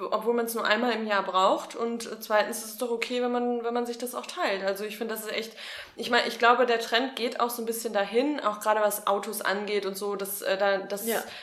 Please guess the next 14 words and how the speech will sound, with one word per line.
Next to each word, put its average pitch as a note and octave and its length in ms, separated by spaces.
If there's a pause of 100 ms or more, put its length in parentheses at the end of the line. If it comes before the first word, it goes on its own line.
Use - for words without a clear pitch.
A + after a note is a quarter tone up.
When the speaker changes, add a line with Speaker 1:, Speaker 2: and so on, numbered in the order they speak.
Speaker 1:
da G#3 100
nicht A#3 160
mehr G#3+ 120
jeder A3 300
ein G#3+ 120
eigenes G3+ 420
Auto A#3 240
braucht, A#3+ 380
sondern G3+ 260
sich G3+ 160
das G3+ 260
auch G3 220
eben A#3+ 180
teilt. A#3+ 400